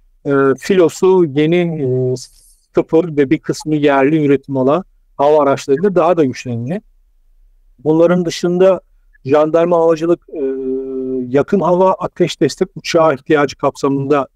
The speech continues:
Hürkuş C ile yakından ilgilendi. E, geçmişte hatırlarsanız İDEF fuarı sırasında Kara Kuvvetleri ve jandarma için bir ön,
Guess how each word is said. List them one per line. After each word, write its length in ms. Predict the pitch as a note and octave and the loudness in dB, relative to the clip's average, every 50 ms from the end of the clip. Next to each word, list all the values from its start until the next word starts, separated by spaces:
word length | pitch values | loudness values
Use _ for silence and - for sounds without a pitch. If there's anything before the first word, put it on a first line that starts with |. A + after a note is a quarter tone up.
| _ _ _ - _ _ _ _ - | _ _ _ -20 _ _ _ _ 0
Hürkuş 320 | D#3 D3+ - - - - | 0 0 0 -6 -10 -10
C 360 | - - - D#3 D#3 D#3+ D#3+ | -10 -2 2 4 4 6 4
ile 120 | D3+ C#3+ C#3+ | 4 4 4
yakından 580 | C#3 C3+ C3 C#3 C3 - C#3 C3+ C#3+ D#3 D#3+ | 4 4 2 0 0 -4 -6 -2 0 0 0
ilgilendi. 600 | E3+ E3 D3 D3 D3 C3+ B2+ A#2+ A#2+ A#2 C3+ D#3 - _ _ _ _ _ _ _ _ _ _ _ _ _ _ _ _ _ | 0 0 0 0 0 0 0 0 -2 -2 -2 -2 -2 _ _ _ _ _ _ _ _ _ _ _ _ _ _ _ _ _
E, 200 | C#3+ C3+ C3+ C3+ | -6 -6 -4 -4
geçmişte 540 | C3 B2 D3 D3 C3 - - D3 - - E3 | -2 0 0 0 0 0 -6 -6 -2 0 0
hatırlarsanız 720 | D3+ C#3 - - D3+ D#3 D#3 D#3 C3+ - E3 D3+ D3+ - - - | 0 0 0 0 0 2 2 0 0 0 -2 -2 -2 -6 -4 -4
İDEF 280 | D#3 C#3+ E3 D#3+ D3+ - _ _ | 0 2 2 0 0 -4 _ _
fuarı 260 | D#3 C#3+ C#3+ C#3+ C#3+ | 0 2 2 0 -2
sırasında 640 | - - D3 C#3 - - C#3 C#3+ C#3 D3 D3 C#3+ - _ _ _ _ | -2 -2 -2 -2 -2 -4 -6 -4 -2 -2 -2 -2 -4 _ _ _ _
Kara 240 | - - C#3 C#3+ | -6 -2 -2 -2
Kuvvetleri 460 | C3+ - D3 C#3+ C#3 - _ D#3 D3 D3 | -2 0 0 0 0 0 _ -2 2 2
ve 140 | C#3+ C#3 | 2 2
jandarma 540 | B2 C3 C#3 C3+ C3+ C3+ C#3 C#3 C#3 D3 C#3+ | 2 2 0 0 0 0 0 -2 0 0 -2
için 320 | C3+ C3 - - C#3+ C#3+ - _ _ _ _ _ _ _ _ _ | -2 -2 -2 -6 -6 -6 -8 _ _ _ _ _ _ _ _ _
bir 120 | C#3 D3 D#3 | 0 2 2
ön, 440 | D#3 D#3 D3 D3+ D3+ D3 D#3 D#3 | 4 2 2 2 0 -2 -6 -10